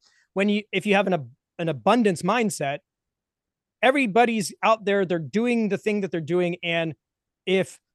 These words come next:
this band makes this much money per show, that means that my band someday can make that much money per show.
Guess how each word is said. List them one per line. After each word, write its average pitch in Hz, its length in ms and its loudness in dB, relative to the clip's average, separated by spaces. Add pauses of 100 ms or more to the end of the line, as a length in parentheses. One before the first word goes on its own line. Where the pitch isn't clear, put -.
(220)
this 196 280 0
band 240 400 2
makes 208 260 0
this 190 240 2
much 214 200 -2
money 214 200 -2
per 208 160 -2
show, 214 320 0
that 254 180 0
means 269 160 -4
that 277 140 -4
my 254 220 0
band 185 380 0
someday 175 340 -2
can 160 160 -4
make 156 200 -2
that 170 160 0
much 151 200 -6
money 143 200 -10
per 139 160 -14
show. 135 320 -14